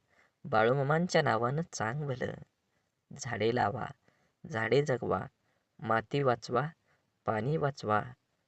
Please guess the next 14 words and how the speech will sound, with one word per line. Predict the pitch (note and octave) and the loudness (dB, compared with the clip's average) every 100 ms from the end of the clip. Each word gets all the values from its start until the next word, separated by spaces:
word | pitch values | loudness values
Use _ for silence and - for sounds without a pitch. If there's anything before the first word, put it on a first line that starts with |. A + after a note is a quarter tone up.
| _ | _
सेव्ह | - - A2 C#3 - G#2 | -14 -2 0 0 -2 -4
अर्थ. | F#2 - - _ _ _ | -4 -8 -20 _ _ _
आणि | B2 E3+ | 0 2
मनात | B2 A#2+ C3+ - | 2 0 -2 -4
मामांबद्दल | E3+ A2 A2 C#3 D3+ D3 D3 E3+ | 0 2 2 2 2 0 4 4
आणि | D3 B2+ | 4 0
देवाबद्दल | A#2 A2 A2+ C3 D#3 E3+ E3+ D#3+ | 0 2 2 2 2 2 2 0
भाव | C3+ B2+ | -2 -2
असेल | B2+ - G#2 - _ _ _ _ _ - | -2 -4 -6 -8 _ _ _ _ _ -6
तर | G#2 | -4
नक्कीच | G#2+ - A#2 G2 - - _ _ _ - | -6 -6 -6 -6 -8 -20 _ _ _ -8
चॅनलला | - G#2 G#2 C#3+ D3+ | -2 0 0 0 -2
सबस्क्राईब | - - - - D3 C#3+ | -2 -4 -2 0 0 0
करून | - A2+ | -2 -2